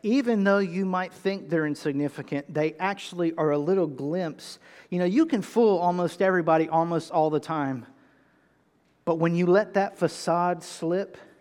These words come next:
and you're careless, that's what Jesus is talking about. Those little slips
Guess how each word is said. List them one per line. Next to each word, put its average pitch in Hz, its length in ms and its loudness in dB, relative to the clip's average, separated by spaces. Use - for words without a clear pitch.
and 151 160 -4
you're 139 120 -2
careless, 196 880 -2
that's 156 240 -4
what 135 120 -6
Jesus 117 440 -12
is 110 100 -20
talking 117 380 -12
about. 101 180 -20
Those 190 260 4
little 202 240 2
slips - 760 -8